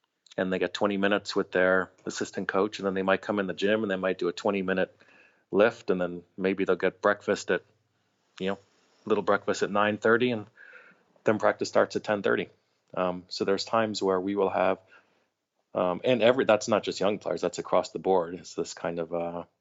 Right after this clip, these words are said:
um, system where,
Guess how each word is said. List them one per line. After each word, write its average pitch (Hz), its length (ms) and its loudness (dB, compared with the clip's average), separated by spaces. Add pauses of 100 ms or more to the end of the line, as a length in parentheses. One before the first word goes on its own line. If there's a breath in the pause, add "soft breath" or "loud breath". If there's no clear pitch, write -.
(260)
um, 82 380 -8 (2000)
system 98 580 0
where, 90 600 2